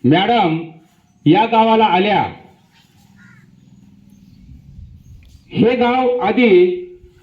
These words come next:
जिल्हा परिषद शाळेचे खूपच शिक्षक आले, ते गेले.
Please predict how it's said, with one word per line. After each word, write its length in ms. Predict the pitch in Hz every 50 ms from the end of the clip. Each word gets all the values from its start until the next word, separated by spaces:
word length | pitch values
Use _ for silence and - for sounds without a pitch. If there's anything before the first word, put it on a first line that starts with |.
| _ _ _ _ _ _ _ _ _ - - - 127
जिल्हा 240 | 170 202 240 247 247
परिषद 300 | 247 254 233 220 254 233 240
शाळेचे 580 | 247 240 240 233 233 254 240 240 247 240 240 240 240 - - - - _ _ -
खूपच 380 | - 196 220 247 247 233 -
शिक्षक 360 | 247 233 233 240 240 233 233 220
आले, 380 | 226 233 240 240 233 233 226 220 226 - - - - - _ _ _ - -
ते 100 | 202 214
गेले. 680 | 202 214 220 226 233 220 170 139 131 - - - -